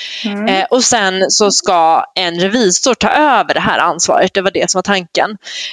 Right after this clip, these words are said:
Speaker 2: Men
Speaker 1: Mm.
Speaker 2: någon var ju tvungen att starta upp det här kontot som pengen då skulle hamna på, och det var jag som gjorde det.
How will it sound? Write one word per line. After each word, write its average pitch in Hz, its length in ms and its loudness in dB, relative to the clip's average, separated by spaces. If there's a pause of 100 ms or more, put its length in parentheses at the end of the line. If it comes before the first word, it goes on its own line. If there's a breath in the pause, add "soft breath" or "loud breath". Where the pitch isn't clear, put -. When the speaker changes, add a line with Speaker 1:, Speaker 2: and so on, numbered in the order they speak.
(100)
Speaker 2:
Men 233 380 -2
Speaker 1:
Mm. 214 520 -4 (100)
Speaker 2:
någon 311 440 2
var 240 120 2
ju 196 80 2
tvungen 185 400 2
att 180 140 0
starta 208 540 0
upp 185 280 0
det 190 60 0
här 165 180 0
kontot 254 760 -2
som 214 200 -2
pengen 165 440 -4
då 156 140 -4
skulle 214 200 -2
hamna 262 320 0
på, 285 120 -2
och 226 240 0
det 220 120 0
var 226 120 2
jag 226 280 2
som 202 160 -8
gjorde 190 280 0
det. - 260 -2